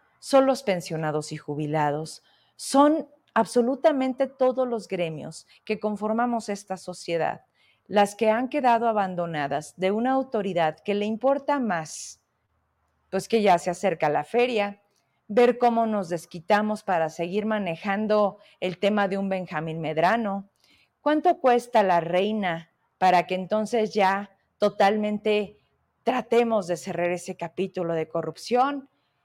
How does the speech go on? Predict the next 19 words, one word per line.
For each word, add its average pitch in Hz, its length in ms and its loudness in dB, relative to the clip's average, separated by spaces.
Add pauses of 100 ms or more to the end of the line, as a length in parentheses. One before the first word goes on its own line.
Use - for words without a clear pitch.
(160)
Y 269 580 0 (420)
en 262 180 2
antros 339 420 2
de 269 80 2
la 233 160 2
feria 269 400 0
yo 247 180 0
les 247 220 -2
ponía 220 560 -4
tantita 226 560 -2
madre, 185 640 -4 (960)
porque 240 520 4
en 247 220 2
dos 311 300 4
antros 262 800 -4 (400)
el 208 120 2
gobierno 262 440 2
del 277 160 0
estado 202 640 0